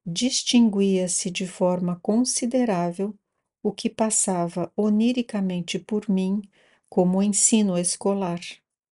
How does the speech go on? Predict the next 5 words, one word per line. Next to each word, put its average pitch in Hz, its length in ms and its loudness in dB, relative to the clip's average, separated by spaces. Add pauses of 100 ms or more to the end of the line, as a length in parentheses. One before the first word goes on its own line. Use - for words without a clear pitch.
(1040)
Da 175 160 2
transformação 220 1080 2
desse 185 340 -2
elemento 170 560 0
assimilado, 165 1040 -2